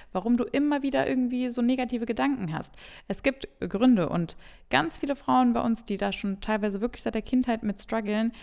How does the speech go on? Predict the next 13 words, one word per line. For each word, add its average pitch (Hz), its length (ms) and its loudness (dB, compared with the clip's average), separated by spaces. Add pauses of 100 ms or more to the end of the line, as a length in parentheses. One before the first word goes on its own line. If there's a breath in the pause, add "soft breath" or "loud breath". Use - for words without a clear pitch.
(400 loud breath)
die 185 140 2
haben 247 520 2 (220)
dann 202 380 0
eben, 202 560 2 (140)
ja, 226 300 0 (460)
die 190 280 -6
haben 214 160 0
so 233 180 2
viel 302 160 -6
probiert, 226 420 0
nichts 220 360 0
hat 294 100 -4
funktioniert, 226 560 2